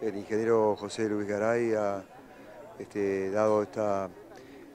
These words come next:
esta posibilidad de, de poder, eh, beneficiar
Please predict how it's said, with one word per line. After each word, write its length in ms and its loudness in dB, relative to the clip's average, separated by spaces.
esta 340 -6
posibilidad 580 2
de, 380 -8
de 200 -8
poder, 400 2
eh, 500 0
beneficiar 560 2